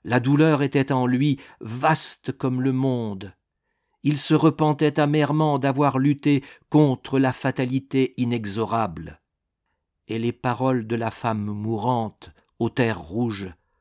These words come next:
retentissaient à travers sa peine comme le glas de l'immensité. Une main lui toucha l'épaule. Il se dressa en sursaut. Il vit Arva penchée sur lui, livide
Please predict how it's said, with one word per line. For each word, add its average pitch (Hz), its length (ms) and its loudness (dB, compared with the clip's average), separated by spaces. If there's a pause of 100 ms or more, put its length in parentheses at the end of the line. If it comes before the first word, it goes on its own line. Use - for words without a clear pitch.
(360)
retentissaient 143 880 0
à 131 60 -4
travers 127 380 -2
sa - 160 -2
peine 120 460 0 (380)
comme 131 240 0
le 123 160 2
glas 110 480 -2
de 92 120 -8
l'immensité. 101 1040 -6 (1300)
Une 101 240 -2
main 123 480 -4 (500)
lui 98 220 -8
toucha 107 320 -6
l'épaule. 87 680 -8 (640)
Il 156 140 4
se 165 120 2
dressa 147 360 2
en 135 80 2
sursaut. 131 440 0 (600)
Il 117 240 -4
vit 120 300 -6
Arva 120 680 -4 (460)
penchée 117 340 -4
sur 107 320 -4
lui, 98 380 -6 (600)
livide 98 760 -8